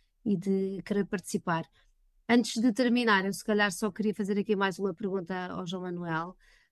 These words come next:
eh, um bocadinho mais abrangente, que tem que ver aqui também com, com o papel da Igreja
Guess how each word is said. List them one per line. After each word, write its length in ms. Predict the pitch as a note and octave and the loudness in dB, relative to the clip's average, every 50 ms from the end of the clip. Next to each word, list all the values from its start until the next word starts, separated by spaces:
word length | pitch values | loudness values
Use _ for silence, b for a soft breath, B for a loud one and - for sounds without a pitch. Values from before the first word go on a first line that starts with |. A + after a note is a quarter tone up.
| _ - | _ -4
eh, 600 | F#3+ F3+ F3+ F3 F3 F3+ F3+ F3 F3 F#3 - - | -4 -2 -2 -4 -6 -8 -10 -10 -10 -6 -4 -2
um 40 | |
bocadinho 340 | G3+ E3+ - G3 F#3 F#3+ F#3 | -2 -2 -2 -2 -4 -4 -4
mais 340 | F#3 F#3 F3+ F3+ E3+ E3 - | -4 -4 -6 -6 -6 -4 -4
abrangente, 640 | G3 F#3+ E3+ G3 G3 F#3+ F3 E3 G3+ G3 F#3 - - | -2 -2 0 0 -2 -2 0 0 0 0 -2 -4 -8
que 60 | - | -6
tem 140 | - G3+ F#3+ | -4 -4 -4
que 60 | - | -2
ver 140 | - G3 F#3 | -2 -2 -2
aqui 200 | F3+ - G3+ F#3 | -2 -2 -4 -2
também 240 | - F#3+ F#3 F#3+ E3+ | -2 -2 -2 -2 -2
com, 200 | - F#3+ F#3+ F3 | -4 -6 -10 -8
com 160 | - - G3+ | -6 -4 -4
o 40 | F3+ | -2
papel 320 | - G3 E3+ - F#3+ F#3 | -2 -4 -4 -2 -4 -2
da 100 | F3+ F#3 | -2 -4
Igreja 560 | F#3 F3+ F3 F3+ F3+ F#3 F#3+ F#3+ - A3 G#3 | -6 -6 -6 -6 -4 -4 -4 -2 -2 -2 -2